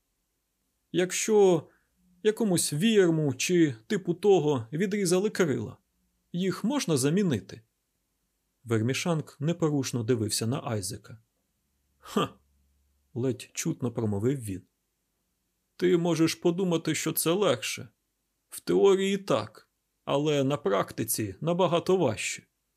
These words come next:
Я пробував щось схоже на птахах і крилатих істотах. Перш за все, Айзеку, в теорії це більш ніж можливо.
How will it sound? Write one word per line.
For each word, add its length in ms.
Я 400
пробував 500
щось 320
схоже 480
на 160
птахах 640
і 200
крилатих 580
істотах. 640
Перш 240
за 100
все, 340
Айзеку, 500
в 80
теорії 500
це 460
більш 360
ніж 180
можливо. 560